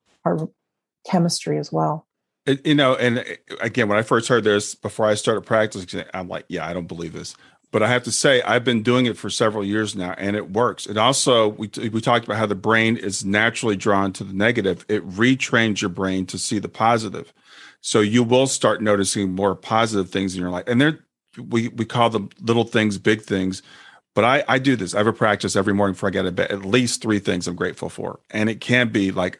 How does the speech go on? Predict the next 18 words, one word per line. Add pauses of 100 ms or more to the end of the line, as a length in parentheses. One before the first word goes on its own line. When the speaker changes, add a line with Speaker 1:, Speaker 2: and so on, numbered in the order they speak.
(140)
Speaker 2:
I
get
to
go
for
a
walk
today. (320)
I
couldn't
go
for
a
walk
today
'cause
it's
raining.